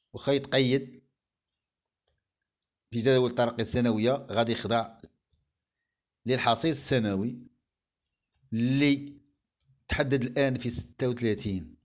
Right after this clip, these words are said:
اللي خرجوا تيتبجحوا به، قال لك: "راه الحصيص ما بقاش ثلاثة وثلاثين ولا ستة وثلاثين". والزيادة في ال-، في الدعم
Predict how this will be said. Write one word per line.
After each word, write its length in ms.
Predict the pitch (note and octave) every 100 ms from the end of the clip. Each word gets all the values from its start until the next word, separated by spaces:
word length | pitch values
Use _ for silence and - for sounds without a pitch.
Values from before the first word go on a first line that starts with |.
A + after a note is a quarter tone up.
| _ _ _ _ -
اللي 120 | A#2
خرجوا 360 | B2+ G#2+ A#2
تيتبجحوا 640 | C#3 C3+ G#2+ G#2 D#2 - A2+
به، 140 | B2+
قال 140 | A#2+ A#2
لك: 120 | A#2
"راه 260 | A2+ G2 - - _
الحصيص 400 | - A2+ B2 A#2
ما 80 | A2+
بقاش 220 | - C3
ثلاثة 260 | - A#2+ B2
وثلاثين 360 | A2 A2+ A#2+
ولا 340 | A2+ G#2+ B2 A#2+
ستة 260 | - A#2+
وثلاثين". 460 | A2 G#2+ G2 G2 D#2+ C#2 C#2 C2 - _ _ _ _ _ _ _ _ _ _ - - _ _
والزيادة 500 | C#3+ A#2+ C3+ C#3 C3
في 100 | C3
ال-، 240 | B2+ C3+ A#2
في 60 |
الدعم 540 | B2 A2 D#3+ D#3 -